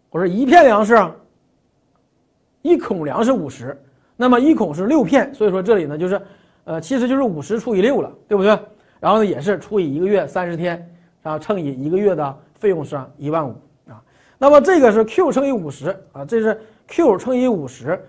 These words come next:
然后呢再除以什么？六，六片，就是一孔是六片，就是这是多少孔的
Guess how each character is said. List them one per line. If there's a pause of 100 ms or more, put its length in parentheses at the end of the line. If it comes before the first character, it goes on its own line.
(180)
然
后
呢
再
除
以
什
么？
六， (140)
六
片，
就
是
一
孔
是
六
片， (240)
就
是
这
是
多
少
孔
的